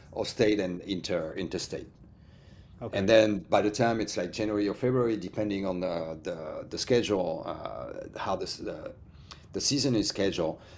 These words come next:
Speaker 1: then you fight for, <coughs> for the final, uh, championship.
Speaker 2: Now, are,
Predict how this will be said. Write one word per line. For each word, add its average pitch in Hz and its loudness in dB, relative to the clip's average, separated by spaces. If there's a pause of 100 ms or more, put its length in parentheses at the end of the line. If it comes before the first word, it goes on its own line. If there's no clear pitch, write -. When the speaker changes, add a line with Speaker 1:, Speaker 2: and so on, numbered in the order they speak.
(120)
Speaker 1:
then 107 4
you 101 0
fight 95 2
for, 80 -2 (420)
<coughs> - -16
for 104 4
the 95 0
final, 87 2
uh, 78 -8 (260)
championship. 82 -6 (960)
Speaker 2:
Now, 147 2 (200)
are, 160 6